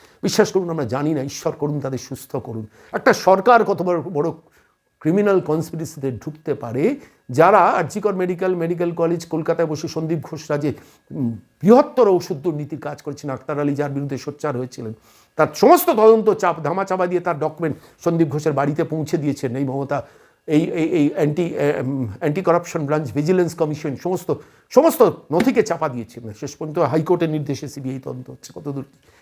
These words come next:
কী শেষ পর্যন্ত পৌঁছবে আমরা জানি না। কিন্তু আমি বলছি, একটা গরিব মানুষ হতে পারেন মামনি রুই দাস, তাঁরও তো একটা জীবনের মূল্য আছে,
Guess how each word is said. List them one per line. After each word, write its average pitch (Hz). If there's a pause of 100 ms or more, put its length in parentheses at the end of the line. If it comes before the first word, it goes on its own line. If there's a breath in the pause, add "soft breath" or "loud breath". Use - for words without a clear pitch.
(140 soft breath)
কী 175
শেষ -
পর্যন্ত 139
পৌঁছবে 131
আমরা 117
জানি 123
না। 110
কিন্তু 151
আমি 190
বলছি, 180
একটা 147
গরিব 190
মানুষ 220
হতে 196
পারেন 190 (300 soft breath)
মামনি 240
রুই 165
দাস, 104 (1400)
তাঁরও 151
তো 156
একটা 139
জীবনের 131
মূল্য 120
আছে, 107